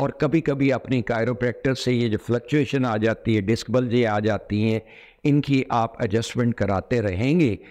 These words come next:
जो कि बाहर के ममालिक में मंथली तो लाजमी तौर पे कराया जाता है। ए,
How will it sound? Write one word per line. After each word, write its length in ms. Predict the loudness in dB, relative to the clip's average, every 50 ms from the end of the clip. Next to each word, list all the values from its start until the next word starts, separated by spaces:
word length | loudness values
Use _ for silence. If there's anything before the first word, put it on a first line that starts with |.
| -20 -12 -4
जो 160 | -2 0 0
कि 120 | 2 0 0
बाहर 280 | 0 0 0 0 0
के 120 | 0 0 0
ममालिक 540 | 2 2 2 0 0 0 0 -2 -2 0
में 120 | 0 0 2
मंथली 460 | 2 2 0 0 -2 0 0 2 2
तो 140 | 2 2 2
लाजमी 420 | 2 2 0 0 -2 0 0 0
तौर 260 | 2 2 0 -2 -2 -2
पे 100 | -2 -2
कराया 380 | -2 -2 -2 -2 -2 -4 -4 -4
जाता 380 | -4 -4 -6 -6 -6 -2 -2
है। 200 | 0 0 -2 -4 -8 -14 -20 -20 -20 _ _ -4
ए, 280 | -4 -4 -4 -8 -18